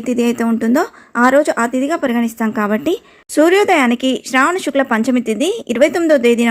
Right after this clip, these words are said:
ఉన్నది కాబట్టి ఈ రెండు వేల ఇరవై ఐదో సంవత్సరం శ్రావణ మాసంలో నాగుల పంచమిని జూలై ఇరవై తొమ్మిది మంగళవారం రోజు జరుపుకొనున్నాము. అలాగే ఈ రోజు విశేషంగా శ్రావణ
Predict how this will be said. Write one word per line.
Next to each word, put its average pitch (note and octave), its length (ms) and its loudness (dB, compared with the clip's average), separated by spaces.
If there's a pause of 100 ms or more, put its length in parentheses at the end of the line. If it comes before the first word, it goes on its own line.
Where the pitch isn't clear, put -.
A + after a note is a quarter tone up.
ఉన్నది G#3+ 280 -2
కాబట్టి G#3+ 320 -2 (320)
ఈ C#4+ 140 0
రెండు D#4 160 4
వేల F#4+ 180 0 (120)
ఇరవై B3+ 220 2
ఐదో B3 200 0
సంవత్సరం A3+ 440 0 (240)
శ్రావణ C#4 340 2
మాసంలో A#3+ 520 0 (180)
నాగుల B3 380 0
పంచమిని A#3 400 0 (320)
జూలై D4+ 340 2
ఇరవై B3+ 280 2
తొమ్మిది A#3+ 280 0 (160)
మంగళవారం A3+ 540 2
రోజు C4+ 260 0
జరుపుకొనున్నాము. G3+ 680 -2 (420)
అలాగే A#3+ 380 2 (120)
ఈ C4 100 4
రోజు C4+ 240 2
విశేషంగా C4+ 460 0 (340)
శ్రావణ D4+ 320 2